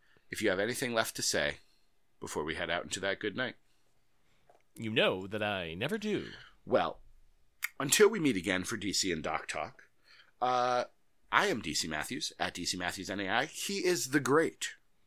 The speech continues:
Speaker 1: Doc Manson, at Doc
Speaker 2: I like the
Speaker 1: Manson.
Speaker 2: sound of that.
Speaker 1: Uh, did you even consider for a second when somebody said you should have been Doc Vader, did you consider changing your name?
Speaker 2: No,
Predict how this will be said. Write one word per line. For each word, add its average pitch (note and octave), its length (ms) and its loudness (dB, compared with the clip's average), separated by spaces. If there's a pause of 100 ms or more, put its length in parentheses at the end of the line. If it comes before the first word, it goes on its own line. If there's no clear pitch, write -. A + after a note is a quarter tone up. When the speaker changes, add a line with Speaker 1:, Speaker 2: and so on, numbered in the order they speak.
(260)
Speaker 1:
Doc F2 280 2
Manson, F2 500 -6 (520)
at F#3 200 2
Doc G#3+ 40 -2
Speaker 2:
I - 40 0
like - 180 8
the - 80 -6
Speaker 1:
Manson. - 140 4
Speaker 2:
sound B2+ 280 6
of G2+ 120 -2
that. A2+ 380 -2 (1600)
Speaker 1:
Uh, C3+ 120 4 (140)
did C3+ 180 0
you D#3 100 6
even D#3+ 400 0
consider B2 500 2
for A2 180 0
a G2 60 2
second G#2 500 -2
when G2+ 140 -4
somebody F#2 340 -2
said F#2+ 240 -2
you F2 80 -4
should F2 200 0
have D#2+ 100 -8
been E2 160 -4
Doc E2 300 2
Vader, E2+ 320 -2
did F#2 240 -8
you F2+ 80 -6
consider F2 420 -2
changing F2 420 -4
your D#2+ 120 -8
name? D#2 180 -6 (1080)
Speaker 2:
No, E3+ 840 8